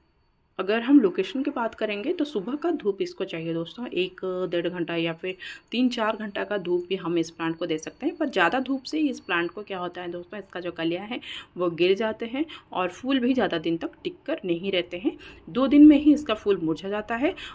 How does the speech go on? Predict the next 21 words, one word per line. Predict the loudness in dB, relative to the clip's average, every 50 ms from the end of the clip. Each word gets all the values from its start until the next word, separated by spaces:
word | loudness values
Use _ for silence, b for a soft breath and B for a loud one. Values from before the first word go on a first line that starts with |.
| B -6 -2
और | -2 -2 -2 -4 B B B B -6 -2
स-, | 0 2 2 4 4 2 2 0 -2 _ _ _ _ _ _ _ B B B B B B B B B B _ _ _ _ _ _ _ _ _ _ -6 -4
अ, | -4 -2 -2 -2 -4
तीन | -4 -4 0 2 4 6
चार | 6 6 6 4
दिन | 4 0 -4 -4
के | -4 -6
अंदर | -6 -4 -4 -2 -2
इसका | -2 -2 -2 -4 -4 -4
जो | -4
फूल | -4 -2 -4 -4 -4
का | -4 -8
कंडीशन | -8 -6 -6 -6 -6 -6 -6 -8
कुछ | -8 -8 -10 -10 -12
इस | -12 -6
तरीके | -6 -6 -4 -4 -6
से | -6 -6
हो | -6 -6 -6 -6
जाता | -6 -8 -12 -12 -16
है | -16 -16
दोस्तों। | -16 -14 -12 -12 -12